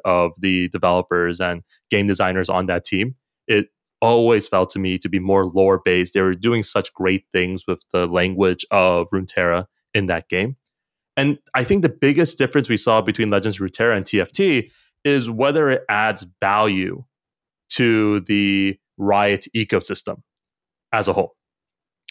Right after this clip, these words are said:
T F T seems to be growing the pie in terms of additional players playing the game.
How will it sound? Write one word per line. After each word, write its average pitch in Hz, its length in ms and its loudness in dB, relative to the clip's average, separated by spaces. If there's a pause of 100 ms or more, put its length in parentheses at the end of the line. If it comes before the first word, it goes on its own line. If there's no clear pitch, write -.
(120)
T 226 180 4
F 233 140 2
T 190 220 2
seems 151 340 0
to 147 80 2
be 127 100 2
growing 113 640 2
the 92 80 -2
pie - 480 -4 (420)
in 117 100 2
terms 107 300 0
of 101 120 2
additional 98 400 0
players 98 500 0
playing 90 300 -2
the 87 100 -6
game. - 340 -12